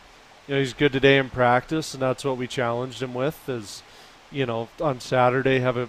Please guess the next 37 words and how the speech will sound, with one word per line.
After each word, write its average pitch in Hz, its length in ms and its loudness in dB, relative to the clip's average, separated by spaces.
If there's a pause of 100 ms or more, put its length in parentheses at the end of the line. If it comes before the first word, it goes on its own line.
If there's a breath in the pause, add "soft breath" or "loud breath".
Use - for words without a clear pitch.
have 135 180 -2
a - 20 -6
great, 131 340 0 (280)
you 147 120 -4
know, 123 120 -4
morning 127 360 -2
skate, 135 460 -2 (140)
go 135 100 -4
get 127 160 0
some 127 140 -10
work 123 240 -2
in 127 140 0
with 123 180 -8
Ryan, 127 480 2
and, - 680 -8
um, 123 480 4 (120)
and 156 100 -2
then 143 140 4
make 143 180 2
sure 143 160 0
that 143 120 2
you're 139 140 0
getting 139 220 2
yourself 139 340 -2
dialed 131 320 4
in. 139 140 2
He 110 140 -10 (160)
played 131 200 2
a 117 60 2
lot 120 240 4
of 117 100 2
hockey 120 380 2
in 123 80 -2
a 117 60 -6
row 123 260 0
here, 127 360 0
and, 107 160 -6